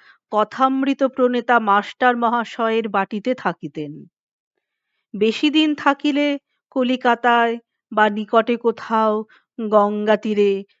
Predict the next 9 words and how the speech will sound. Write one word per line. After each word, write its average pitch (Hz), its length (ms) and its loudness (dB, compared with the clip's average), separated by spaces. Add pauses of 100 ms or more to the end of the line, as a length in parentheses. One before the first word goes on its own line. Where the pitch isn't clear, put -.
(160)
বাটি 208 500 2 (100)
ভাড়া 196 380 -2
করা 208 320 -2
হইত। 160 380 -6 (1040)
সঙ্গে 208 640 0 (400)
স্বামী 240 380 2
যোগানন্দ, 214 680 2 (600)
যোগীন 202 520 0
মা 220 220 4